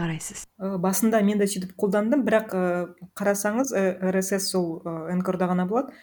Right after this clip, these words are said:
Speaker 2: Сосын, ә, авторлық құқықты Anchor-дың өзі алады. Ал Кастбокста олай емес. Кастбокс сіздер-, сізге енді хостингтін ұсынады, ә, сіз оған саласыз, бірақ құқық бәрібір сіздікі болады, авторлық құқық. Сондықтан да Кастбокстың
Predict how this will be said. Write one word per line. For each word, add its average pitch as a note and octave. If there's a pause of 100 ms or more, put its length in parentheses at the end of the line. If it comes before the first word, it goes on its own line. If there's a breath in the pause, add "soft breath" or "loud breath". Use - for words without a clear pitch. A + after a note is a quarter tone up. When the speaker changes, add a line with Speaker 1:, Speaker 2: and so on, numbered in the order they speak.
(220 loud breath)
Speaker 2:
Сосын, G#3
ә, D#3+ (100)
авторлық G3
құқықты G3+ (140)
Anchor-дың F#3
өзі F#3
алады. E3+ (1600)
Ал E3+
Кастбокста G3+
олай G#3
емес. B3+
Кастбокс G3
сіздер-, F#3
сізге F3+
енді E3
хостингтін A#3
ұсынады, G#3+
ә, F3
сіз -
оған F3
саласыз, G#3
бірақ F#3
құқық -
бәрібір F3
сіздікі F3+
болады, E3+
авторлық E3+
құқық. - (500)
Сондықтан F#3
да F#3 (100)
Кастбокстың F3+